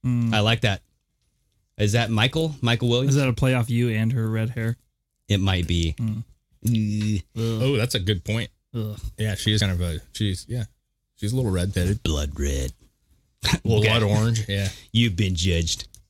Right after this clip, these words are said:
Speaker 2: Oh, that's, that's where Chris would say, "You've been judged." That is where that drop would come in.
Speaker 3: Absolutely.
Speaker 2: You'd have, uh, S-,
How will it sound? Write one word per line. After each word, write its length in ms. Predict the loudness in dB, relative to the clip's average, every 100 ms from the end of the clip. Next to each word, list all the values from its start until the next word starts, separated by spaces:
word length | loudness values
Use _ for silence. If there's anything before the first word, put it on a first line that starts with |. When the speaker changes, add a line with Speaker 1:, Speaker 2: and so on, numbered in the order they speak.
| 0
Speaker 2:
Oh, 80 |
that's, 260 | 2 2 0
that's 320 | 0 0 0
where 320 | 2 2 2
Chris 320 | 0 2 2 2
would 140 | -2
say, 280 | 0 2 2
"You've 280 | 2 0 2
been 140 | 0
judged." 420 | 0 -2 -2 -6 -4 0
That 180 | 2
is 160 | 2 0
where 160 | 0 2
that 160 | 0
drop 260 | 0 -2 -2
would 100 | -4
come 140 | -4 -4
in. 140 | -4
Speaker 3:
Absolutely. 420 | -6 0 0 0 0
Speaker 2:
You'd 140 | 0 2
have, 340 | 2 2 0
uh, 240 | 0 0 -4 -8
S-, 160 | -8